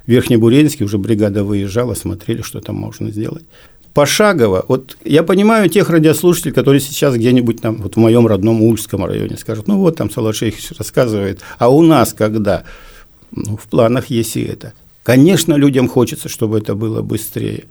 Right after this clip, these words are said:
Но я ещё раз хо-, подчёркиваю, что развал медицины, он продолжался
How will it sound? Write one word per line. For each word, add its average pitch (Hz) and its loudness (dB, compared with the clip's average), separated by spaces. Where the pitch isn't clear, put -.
Но 120 4
я 120 4
ещё 127 -2
раз - -2
хо-, 117 -6
подчёркиваю, - -8
что - 0
развал 131 4
медицины, 117 2
он 113 0
продолжался 110 -2